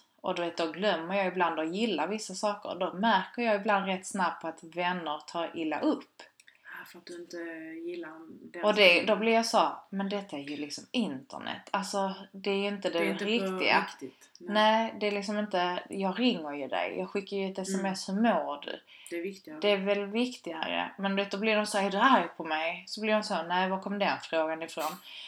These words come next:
Speaker 1: Och sen när jag kollar på internet, ah, ja, jag har inte likat två bilder.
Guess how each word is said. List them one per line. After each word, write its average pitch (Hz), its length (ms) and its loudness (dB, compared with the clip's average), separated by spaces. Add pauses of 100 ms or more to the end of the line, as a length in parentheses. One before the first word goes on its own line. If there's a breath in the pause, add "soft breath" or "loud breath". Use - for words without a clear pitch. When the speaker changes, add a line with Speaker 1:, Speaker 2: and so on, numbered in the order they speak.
Speaker 1:
Och 214 140 2
sen 185 160 4
när 160 60 6
jag 165 100 -2
kollar 233 260 8
på 233 120 2
internet, 165 360 0
ah, 185 140 0
ja, 202 200 2
jag 180 120 0
har 160 120 -2
inte 190 140 -8
likat 196 380 -2
två 202 220 4
bilder. 180 500 -2